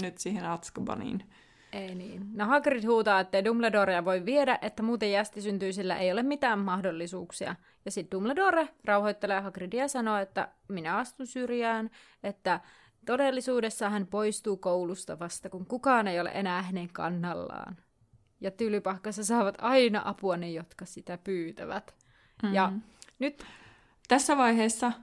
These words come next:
Speaker 2: Mm.
Speaker 1: No sano sä ensin sun juttu.
Speaker 2: Ei kun mua, mulla vaan heräsi kysymyksiä, että siis mä en nyt ihan tismalleen tiedä, mist-, mistä Dumbledore puhuu.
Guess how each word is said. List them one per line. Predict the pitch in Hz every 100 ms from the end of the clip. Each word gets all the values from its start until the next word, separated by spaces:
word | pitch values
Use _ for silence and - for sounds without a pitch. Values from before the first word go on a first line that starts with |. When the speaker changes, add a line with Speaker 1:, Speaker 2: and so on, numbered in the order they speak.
| -
Speaker 2:
Mm. | 202 190 185 - _ -
Speaker 1:
No | 233
sano | 240 277
sä | 269 262
ensin | 226 214 202
sun | 196 -
juttu. | - - 202 - -
Speaker 2:
Ei | 220
kun | 269
mua, | 254 254
mulla | 233 269 294
vaan | 277 285
heräsi | 294 269 262
kysymyksiä, | 302 320 294 240 - 190 190
että | 185 196 - - -
siis | - 220
mä | 277 359
en | 311
nyt | 277
ihan | 262 254 214
tismalleen | 208 226 226 185 185 175
tiedä, | 185 180
mist-, | 175 - _ _
mistä | - 185 - 190
Dumbledore | 180 170 156 156
puhuu. | - 165 233 277 285